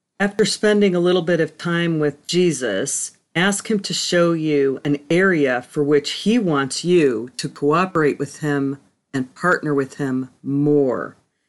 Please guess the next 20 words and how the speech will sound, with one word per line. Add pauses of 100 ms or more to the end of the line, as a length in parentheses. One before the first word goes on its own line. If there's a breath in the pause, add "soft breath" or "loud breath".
(300)
And
then (460 soft breath)
have
him
give
you
a
glimpse
of
what
it
would
look
like (380)
if
you
worked (120)
on
that (120)
area